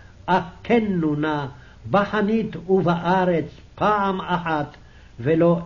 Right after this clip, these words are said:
אשנה לו. ויאמר דוד אל אבישי, אל תשחיתהו, כי מי שלח ידו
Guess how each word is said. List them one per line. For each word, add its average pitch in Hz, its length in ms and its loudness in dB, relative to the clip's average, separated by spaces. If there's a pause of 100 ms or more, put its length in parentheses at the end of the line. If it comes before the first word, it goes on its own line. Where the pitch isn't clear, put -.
אשנה 151 400 -4
לו. 123 220 -2 (1000)
ויאמר 180 560 4
דוד 175 440 2
אל 185 120 6
אבישי, 180 760 0 (480)
אל 214 320 4 (120)
תשחיתהו, 214 1080 2 (400)
כי 196 180 2
מי 196 460 6
שלח 202 520 2
ידו 190 680 2